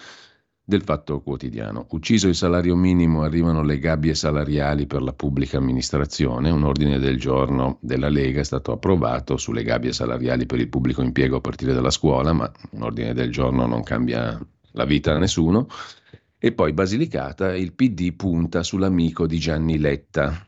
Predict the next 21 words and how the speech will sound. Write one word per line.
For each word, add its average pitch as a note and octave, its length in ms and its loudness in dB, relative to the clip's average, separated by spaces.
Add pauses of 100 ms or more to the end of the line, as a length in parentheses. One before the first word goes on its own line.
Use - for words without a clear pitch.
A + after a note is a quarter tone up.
(160)
Il F2 160 -6
re F#2 160 2
delle E2+ 160 2
cooperative D2+ 640 -2
bianche, C#2+ 560 -4
Chiorazzo. C#2+ 720 -2
Questa - 240 -4
è - 20 2
una E2 120 0
notiziola D#2+ 440 0
interessante. F2 640 -2
In C#2+ 80 -2
Basilicata E2 640 -2
il C3 80 -4
Partito D#2 400 -6
Democratico D2 720 -4
punta D#2+ 580 0
sull'amico E2 600 0
di D2+ 120 -2
Gianni C#2 400 -2
Letta. C2 560 -4